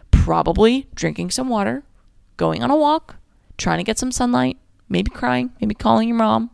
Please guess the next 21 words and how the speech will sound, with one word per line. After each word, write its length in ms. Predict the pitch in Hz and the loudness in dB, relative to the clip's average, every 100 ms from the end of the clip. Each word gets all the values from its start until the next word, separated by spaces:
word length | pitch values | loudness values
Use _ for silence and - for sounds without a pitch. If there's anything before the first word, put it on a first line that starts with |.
| - | -8
or 80 | |
your 100 | - | -2
best 200 | 202 214 | 0 0
friend 300 | - 185 190 | 0 -2 -2
or 60 | 190 | -6
someone, 380 | - 170 165 196 - - - - - - _ - - | -4 -2 -2 -6 -10 -20 -20 -20 -20 -20 _ -16 0
and 160 | 214 214 | 2 4
just 220 | 233 180 | 2 0
breathing. 580 | 170 214 233 170 - - - _ - - | 0 2 2 2 -6 -16 -20 _ -10 -4
Like, 160 | 175 | -2
just 200 | - 214 | -2 -2
focus 440 | - 214 220 220 196 | 4 6 6 -2 -4
on 120 | 190 | -4
the 80 | 180 | -4
thing 320 | 208 208 175 | -2 -2 -2
right 160 | 170 | -4
in 80 | - | -6
front 280 | 156 - 185 | -10 -4 -2
of 140 | 175 | -2
you, 220 | 151 123 - - - - | -4 -6 -10 -16 -20 -6
not 500 | 175 180 180 180 | 4 8 8 6